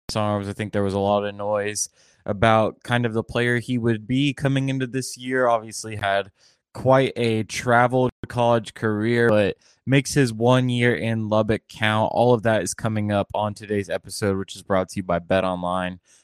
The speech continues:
BetOnline has you covered this season with more props, odds, and lines than ever before.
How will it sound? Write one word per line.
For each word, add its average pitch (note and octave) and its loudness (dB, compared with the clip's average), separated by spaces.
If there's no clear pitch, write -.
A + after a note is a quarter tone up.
BetOnline A#2+ 2
has A#2 -2
you A2 -4
covered G2+ -6
this G#2+ -2
season G#2 -4
with G2 -6
more G2 -2
props, A#2 0
odds, G#2+ 0
and G2+ -10
lines G2 -8
than F#2+ -14
ever G2+ -6
before. F2+ -6